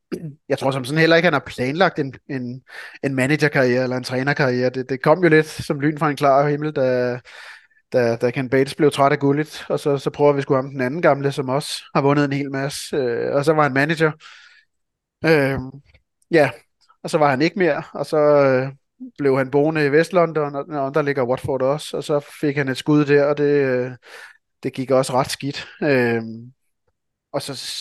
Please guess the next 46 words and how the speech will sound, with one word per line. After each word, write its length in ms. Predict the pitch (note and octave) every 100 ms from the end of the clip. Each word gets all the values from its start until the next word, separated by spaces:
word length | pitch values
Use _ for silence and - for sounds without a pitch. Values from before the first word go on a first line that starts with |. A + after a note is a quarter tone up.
| -
så 140 | - C#3+
det 140 | C#3
tror 220 | - C#3+
jeg 100 | C#3+
bare, 220 | C#3 C#3 D#3
han, 400 | D3 C#3 C#3 D#3
han 380 | C#3+ C3 B2+ B2+ - - - - _ _ _ _ _ -
tog 360 | D#3+ D#3+ - -
konsekvensen 600 | D3 C3+ - E3+ F#3+ F3
af, 80 | D3+
at 160 | D3+ - D#3
jeg, 160 | C#3+ C#3 E3
jeg, 180 | D3 B2
det, 140 | D#3 D3
det 100 | -
forstår 280 | D#3+ E3 D#3
jeg 60 | D#3
simpelthen 300 | D#3 D3 D3
ikke, 180 | D#3 -
at 100 | -
man 160 | C#3+ C#3+
ikke, 200 | D3+ - - -
<laughs> 200 | _ -
at 120 | E3 -
man 100 | F#3+ -
ikke 320 | F3 - G#3+ E3
får 140 | D3
en 60 | D3+
større 300 | D3+ C#3+ D#3
chance, 420 | D#3 C#3 C#3+ F#3
eller 380 | C#3 C3+ C3 C3+ - - - -
at 80 | D3
tålmodigheden 600 | - C#3+ D3 E3 E3 D3
er 80 | C#3+
så 120 | D#3
lille, 380 | C#3+ D3 D#3 E3
hvis 160 | D#3+ D3
man 160 | C#3
er 40 | C#3
ved 100 | C#3+
at 80 | D3+
bygge 200 | D3+ D3
noget 260 | C#3+ D3
op. 220 | C#3 C#3+ -
Øhm, 500 | F3 C3+ B2+ B2 C#3+
så, 280 | C3+ D3 C3